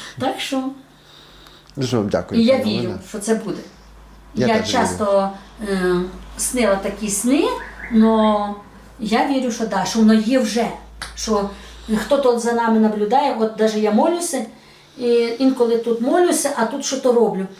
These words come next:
Speaker 1: І в той час мені, я відчуваю, що хто-то з висоти де-то дивиться і злиться,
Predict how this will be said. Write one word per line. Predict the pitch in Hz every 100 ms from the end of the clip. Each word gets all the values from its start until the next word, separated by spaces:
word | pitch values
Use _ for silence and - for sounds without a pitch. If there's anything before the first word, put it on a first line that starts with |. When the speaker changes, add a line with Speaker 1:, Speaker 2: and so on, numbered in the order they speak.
| - - -
Speaker 1:
І | 233
в | 226
той | 269
час | 220 320 320 - -
мені, | 226 226 233 233
я | 226 226
відчуваю, | 220 - 220 285 226
що | 220
хто-то | 214 - 240 220 202 -
з | 196 170
висоти | 185 214 220 - 311
де-то | 233 214 196 180 - - -
дивиться | 220 202 277 277 - 247
і | 247 214
злиться, | 202 226 220 202 -